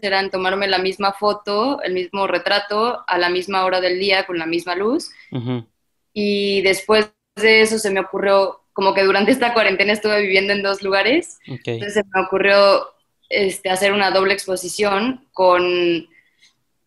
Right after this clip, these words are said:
Speaker 1: o sea, la siguiente, la foto que está sobreexpuesta, este, es del otro lugar a donde me fui.
Speaker 2: Ujú.
Speaker 1: Entonces, como una combinación de objetos y lugares y simultaneidad y eso.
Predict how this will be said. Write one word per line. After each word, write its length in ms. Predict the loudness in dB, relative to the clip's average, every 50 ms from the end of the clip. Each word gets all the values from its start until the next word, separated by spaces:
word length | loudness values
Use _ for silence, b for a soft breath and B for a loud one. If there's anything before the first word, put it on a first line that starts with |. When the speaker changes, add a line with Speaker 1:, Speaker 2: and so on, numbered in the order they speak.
| _ _ _
Speaker 1:
o 80 | -6 -2
sea, 140 | 0 2
la 200 | 4 4 4 2
siguiente, 400 | 2 2 2 2 2 2 0 0
la 200 | 0 2 2 2
foto 380 | 0 0 -2 0 0 0 0 -2
que 80 | -6 -6
está 280 | -2 0 0 0 0
sobreexpuesta, 1000 | 0 0 0 0 0 -2 -2 -4 -2 -2 -2 -2 -2 -4 -2 -2 -2 -2 -4 -6 -6
este, 1120 | -6 -4 -4 -4 -6 -8 -12 _ _ -4 -2 -2 -2 -2 -4 -6 -6 -6 -8 -8 -10 -12 -16 _ _ -2
es 160 | 0 2 2
del 180 | 2 2 2 4
otro 240 | 2 2 4 4 2
lugar 380 | 2 2 2 2 2 2 2 2
a 120 | 2 2
donde 260 | 2 2 0 -2 -2
me 180 | -2 -4 -4 -4
fui. 320 | -2 -2 -2 -2 -4 -8 _ _ _ _ _ _ _
Speaker 2:
Ujú. 180 | -16 -12 -12 -12
Speaker 1:
Entonces, 500 | -12 -10 -8 -8 -6 -4 -4 -6 -4 -4
como 140 | -4 -2 0
una 180 | 0 0 0
combinación 520 | 2 0 0 0 0 0 -2 -2 -2 0 0
de 60 | 0
objetos 600 | 0 -2 -2 -2 -2 -2 0 0 0 0 0 0 -2
y 80 | -2 -2
lugares 760 | 0 0 2 2 2 2 2 2 2 0 0 0 -2 -6 -10
y 300 | -10 -8 -8 -8 -10 -10
simultaneidad 1040 | -8 -6 -4 -4 -4 -2 -2 -2 -2 -2 -2 0 2 2 2 2 2 0 -4 -8 -10
y 140 | -10 -10 -10
eso. 280 | -10 -10 -14 -20 -20